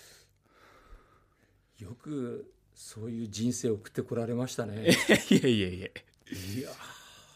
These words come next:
Speaker 1: いや、ただただ、ただただ、
Speaker 2: ええ、いえ。
Speaker 1: 唖然とするだけだね。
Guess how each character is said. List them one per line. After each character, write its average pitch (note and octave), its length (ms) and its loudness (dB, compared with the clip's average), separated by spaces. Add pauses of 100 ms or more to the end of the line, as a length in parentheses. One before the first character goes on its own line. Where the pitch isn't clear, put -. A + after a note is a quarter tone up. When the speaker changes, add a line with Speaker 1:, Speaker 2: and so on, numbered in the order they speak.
(1600)
Speaker 1:
い A#2 60 -10
や、 A2 120 -8 (100)
た B2 200 -8
だ C3+ 140 -4
た C3+ 160 -8
だ、 C3 140 -4 (520)
た B2 180 -6
だ D3+ 140 2
た C#3+ 140 0
だ、 A2+ 260 4 (260)
Speaker 2:
え G#2 240 2
え、 F2 40 0
い E2 140 -4
え。 - 60 -14
Speaker 1:
唖 A2+ 140 0
然 C3+ 200 4
と D3 80 2
す C#3 140 -2
る C#3+ 80 2
だ D3 100 4
け C#3+ 100 0
だ B2+ 120 2
ね。 A2 60 -2